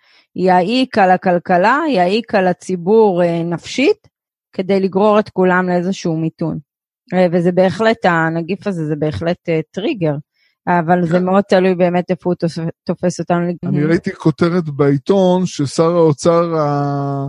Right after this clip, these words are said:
Speaker 1: אמריקאי.
Speaker 2: האמריקאי טען שהם יכולים להגיע לעשרים אחוזי אבטלה.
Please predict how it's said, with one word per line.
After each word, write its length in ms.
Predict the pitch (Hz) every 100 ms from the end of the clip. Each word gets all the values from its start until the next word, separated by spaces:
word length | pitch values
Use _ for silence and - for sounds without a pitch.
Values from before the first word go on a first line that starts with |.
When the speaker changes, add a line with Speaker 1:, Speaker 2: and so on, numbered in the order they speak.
| 139
Speaker 1:
אמריקאי. 560 | 165 156 156 156 139 151 - 151 - 147
Speaker 2:
האמריקאי 840 | 160 160 165 - 226 202 196 196
טען 600 | - 160 147 185 214 214
שהם 340 | 170 165 156 151
יכולים 420 | 156 156 175 185
להגיע 400 | 165 143 170 175
לעשרים 560 | 160 143 - 175 185
אחוזי 440 | 175 139 156 139 165
אבטלה. 460 | 143 - 147 139